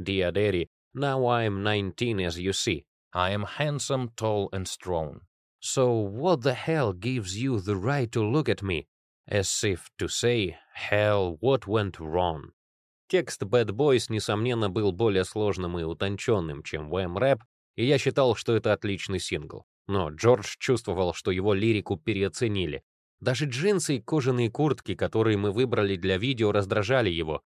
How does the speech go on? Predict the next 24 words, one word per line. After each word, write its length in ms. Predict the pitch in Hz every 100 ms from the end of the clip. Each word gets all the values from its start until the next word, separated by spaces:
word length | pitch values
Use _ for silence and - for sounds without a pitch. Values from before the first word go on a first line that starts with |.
| _ _
и 80 | -
в 60 | 107
этом 240 | 117 104
я 140 | 104
был 240 | 87 101 87
с 100 | -
ним 180 | 98 87
согласен. 640 | - 90 90 78 - 78 -
Стиль 340 | - - 131 104
не 120 | 98
соответствовал 800 | - 101 - 113 - 101 95 98
неудержимому 760 | 98 95 95 90 113 104 98
настрою, 520 | 95 92 - 156 139 104
который 360 | 104 127 117
мы 160 | 107 113
пытались 460 | 107 110 107 101
донести, 480 | 95 110 117 - 90
и 40 | 85
вместо 360 | 104 110 -
этого 380 | 180 175 107 87 - _
усилил 460 | 98 - 175 156 123
ярлык 460 | 110 120 139 139
социальных 600 | - 117 - 110 98 98
воинов, 500 | 90 85 76 78 -